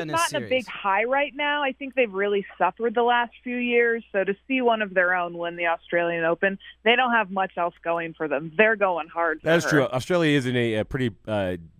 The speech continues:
Speaker 3: dismal situation
Speaker 2: Dismal.
Speaker 3: right now. Yeah,
Speaker 1: Yeah.
Speaker 3: yeah. So, uh, there you go. Australia, take your wins.
Speaker 1: Yeah, shout out
Speaker 3: With
Speaker 1: to
Speaker 3: all the
Speaker 1: Australia.
Speaker 3: losses you've been taking in life. I mean, you guys were a colony of convicts, so you come a long way.
Speaker 1: <laughs>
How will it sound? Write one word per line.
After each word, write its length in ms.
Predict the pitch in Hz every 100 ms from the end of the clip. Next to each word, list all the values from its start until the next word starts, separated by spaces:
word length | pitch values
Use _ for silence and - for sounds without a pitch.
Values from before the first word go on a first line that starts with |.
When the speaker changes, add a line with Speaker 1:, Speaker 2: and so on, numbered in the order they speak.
| _ _ _ _ _ _ _
Speaker 3:
dismal 320 | 160 127 123
situation 500 | - 127 104 107 -
Speaker 2:
Dismal. 140 | 92 90
Speaker 3:
right 80 | 165
now. 160 | 156 65
Yeah, 340 | 120 127 104 98 117
Speaker 1:
Yeah. 40 |
Speaker 3:
yeah. 140 | 95 - _ -
So, 340 | 113 110 110
uh, 180 | 117 117
there 160 | 147 185
you 100 | 220
go. 220 | 202 92 - _ _ 127
Australia, 680 | 117 170 170 156 156 143 - _ _ _ _
take 260 | 175 -
your 140 | 143 127
wins. 640 | 110 98 69 62 - - _
Speaker 1:
Yeah, 240 | 139 120
shout 240 | 110 160 165
out 100 | 160
Speaker 3:
With 120 | 233
Speaker 1:
to 60 | 139
Speaker 3:
all 140 | 131
the 100 | 120
Speaker 1:
Australia. 100 | 110
Speaker 3:
losses 380 | 120 110 101 98
you've 120 | 92
been 120 | 95
taking 300 | 101 95 87
in 120 | 85
life. 220 | 82 69 98
I 60 | 113
mean, 140 | 127
you 60 | 131
guys 220 | 156 123
were 160 | 127
a 40 | 101 -
colony 420 | 117 117 107 101
of 120 | 85
convicts, 600 | - 110 95 80 73 -
so 320 | - 80 69 - _ _ -
you 100 | 113
come 180 | 170
a 60 | 147
long 260 | 139 135 135
way. 280 | 156 120 - -
Speaker 1:
<laughs> 120 | 349